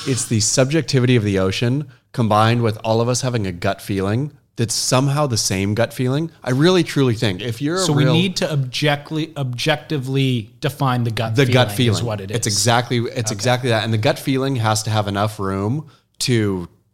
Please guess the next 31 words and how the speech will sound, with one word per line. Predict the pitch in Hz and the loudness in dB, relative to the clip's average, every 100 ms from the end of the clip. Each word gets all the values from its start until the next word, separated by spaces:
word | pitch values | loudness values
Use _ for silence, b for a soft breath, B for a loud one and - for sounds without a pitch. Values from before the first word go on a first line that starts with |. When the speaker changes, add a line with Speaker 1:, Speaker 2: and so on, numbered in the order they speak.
| _ _ _ | _ _ _
Speaker 1:
blow | 120 113 113 110 | -14 0 4 6
out | 104 104 135 - 123 | 6 4 2 -2 -6
the | 107 | -2
walls | 95 95 113 135 | 2 2 2 -2
when | 131 113 120 | -4 0 2
those | 117 101 | 2 2
walls | 104 101 95 | 2 2 2
are | 92 | -4
constricting | 110 95 110 - 90 | -4 -4 -4 -6 -6
the | 85 | -4
gut | 87 | -6
feeling. | - 90 76 - B B | -4 -6 -6 -14 B B
'Cause | 117 | 0
that's, | 123 170 - 123 | 2 2 0 -4
I | |
feel | 117 139 113 | -2 0 0
that's | 104 147 - | 2 0 0
the | 127 | -6
problem | 123 110 113 120 131 - | -2 0 0 -2 -6 -8
that | 107 104 | -8 -6
people | 117 110 98 | -6 -4 -4
have | 101 101 107 104 | -2 0 -2 -4
with, | 98 104 104 101 _ _ - | -2 -2 -2 -6 _ _ -12
uh, | 107 95 92 92 | -6 -4 -4 -6
surf | - - 104 - | -6 -4 -6 -4
judging, | 98 92 107 143 165 B B B B - | -4 -2 -2 -2 -6 B B B B -4
is | 123 110 | -2 0
that | 110 | -2
they | 135 | -2
feel | 123 - 147 147 135 | -4 -2 0 2 0
something, | - 92 82 87 87 | -2 -4 -4 -8 -8